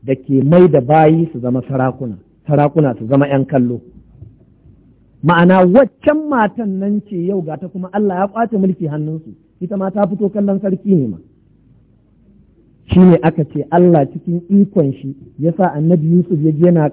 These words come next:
ƙaunarta da ya bincike ta. "Yanzu ƙaunan nan da kike min saboda Allah kike min?" "Eh." "Har yanzu kina ƙaunar?" "Eh."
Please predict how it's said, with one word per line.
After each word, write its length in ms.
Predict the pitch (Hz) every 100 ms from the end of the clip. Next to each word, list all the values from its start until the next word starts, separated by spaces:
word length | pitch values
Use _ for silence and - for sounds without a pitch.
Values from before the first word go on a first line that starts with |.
| -
ƙaunarta 560 | 139 135 147 175 - 156
da 100 | 139
ya 80 | 165
bincike 420 | 143 135 123 160
ta. 60 | 156
"Yanzu 260 | 147 156 -
ƙaunan 360 | - 170 196 202
nan 160 | 185 180
da 80 |
kike 200 | 160 160 165
min 160 | 160 147 -
saboda 340 | 190 170 143
Allah 260 | 180 185 165
kike 180 | - 160 156
min?" 160 | 143 117
"Eh." 180 | 107 104 _ _ _
"Har 180 | - 240
yanzu 300 | 240 208 190
kina 240 | 233 214 165
ƙaunar?" 220 | 160 165
"Eh." 380 | 143 143 131